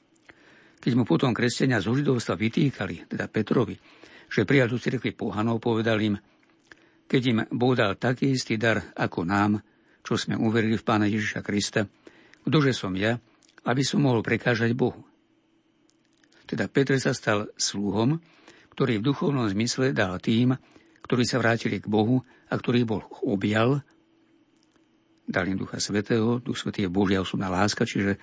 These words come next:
toto Božie objatie. Dal im teda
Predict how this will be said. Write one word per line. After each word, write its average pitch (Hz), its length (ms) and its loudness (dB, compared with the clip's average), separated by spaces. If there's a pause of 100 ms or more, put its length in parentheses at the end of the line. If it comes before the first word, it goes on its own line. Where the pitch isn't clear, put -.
(340)
toto 95 320 0
Božie 101 320 2
objatie. 113 560 0 (2000)
Dal 113 240 2
im 117 80 4
teda 110 320 0